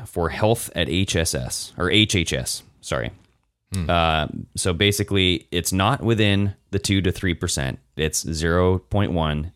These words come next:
Speaker 1: to one percent. And
Speaker 2: That's a very big difference.
Speaker 1: he's the Assistant Secretary for H H S.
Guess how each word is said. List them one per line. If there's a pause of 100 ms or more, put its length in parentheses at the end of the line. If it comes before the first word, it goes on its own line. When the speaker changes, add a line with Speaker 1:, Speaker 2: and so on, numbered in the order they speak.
(140)
Speaker 1:
to
one
percent. (1120)
And
Speaker 2:
That's
a
very
big
difference.
Speaker 1:
he's
the
Assistant
Secretary
for
H
H
S.